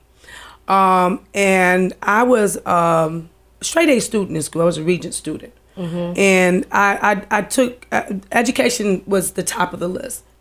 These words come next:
Speaker 1: You, you have to be educated to be successful.
Speaker 2: Absolutely.
Speaker 1: And so, um, reading literacy was fundamental in getting me to where I'm at today. Without understanding the concept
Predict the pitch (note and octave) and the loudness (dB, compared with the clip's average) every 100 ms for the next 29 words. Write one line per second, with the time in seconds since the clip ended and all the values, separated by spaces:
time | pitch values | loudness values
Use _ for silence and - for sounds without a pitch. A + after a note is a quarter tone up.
0 | - G3+ - F#3 E3+ A#3 A#3 A3 G#3 G3+ | -6 -4 -2 -2 0 2 0 -2 -2 0
1 | G#3 G3 G3+ E3+ E3+ E3 F3 D#3 - E3 | 0 -2 -4 -4 -6 -8 -8 -6 -2 -2
2 | D#3+ - - D#3+ - D#3+ E3 E3+ E3 A#3+ | -4 -12 -14 -12 -8 -4 -4 -6 0 2
3 | A#3 A3 B3+ A3 G3 - - G#3+ G#3 G3 | 4 2 2 4 4 0 0 2 2 2
4 | G3 F#3+ - _ - - _ F#3+ G#3+ F4 | 0 -4 -12 _ -20 -20 _ 0 4 6
5 | E4+ A#3 G3+ A#3 F4 A#3 - F#3 F3 E3+ | 6 4 4 4 4 4 2 2 4 2
6 | - - - _ _ - - _ _ _ | -2 -12 -20 _ _ -20 -20 _ _ _
7 | _ - F#3 G3 - B3+ A#3 G#3+ A#3+ B3 | _ -4 2 2 2 2 4 4 4 4
8 | A3 F#3+ F#3 F#3+ G3+ G#3+ G#3 - G#3 G3 | 2 2 2 2 2 2 0 0 0 0
9 | F#3+ F#3 F#3+ G3 F3+ F#3 F3 D#3 A3 A3 | 2 2 2 2 2 0 -6 0 2 2
10 | F#3 F#3 - G#3+ B3 G#3 F#3+ F3 - - | 0 -4 0 2 2 0 2 2 2 2
11 | G#3 A#3 G3+ F3+ E3 E3 F3 - A3 A3+ | 2 4 4 2 0 -2 -4 0 0 2
12 | - F3 E3+ | 2 0 0